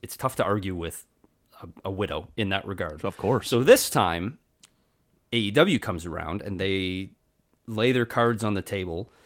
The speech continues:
Speaker 1: they've come out as a company who seem, not just seem, but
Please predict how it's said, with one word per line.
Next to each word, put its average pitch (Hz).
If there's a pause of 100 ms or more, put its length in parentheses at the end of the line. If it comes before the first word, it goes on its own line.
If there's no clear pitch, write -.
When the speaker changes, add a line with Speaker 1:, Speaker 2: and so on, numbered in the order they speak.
(220)
Speaker 1:
they've 101
come 139
out 127
as 110
a 107
company 113
who 92 (1200)
seem, 107 (720)
not 127
just 117
seem, 107
but 95